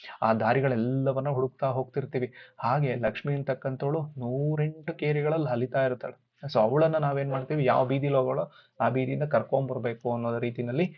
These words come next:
ನಾವು ಹೋಗ್ತೀವಿ. ಅದರ ಮೂಲಕವಾಗಿ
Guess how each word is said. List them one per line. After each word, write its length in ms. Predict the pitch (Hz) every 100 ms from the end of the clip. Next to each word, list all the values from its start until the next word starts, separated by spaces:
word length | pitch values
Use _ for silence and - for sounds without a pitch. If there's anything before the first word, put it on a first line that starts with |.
| _ -
ನಾವು 320 | 127 113 113 117
ಹೋಗ್ತೀವಿ. 720 | - 117 - - 113 113 _ - - -
ಅದರ 240 | 110 117 160
ಮೂಲಕವಾಗಿ 1000 | 151 143 147 - 113 104 101 120 143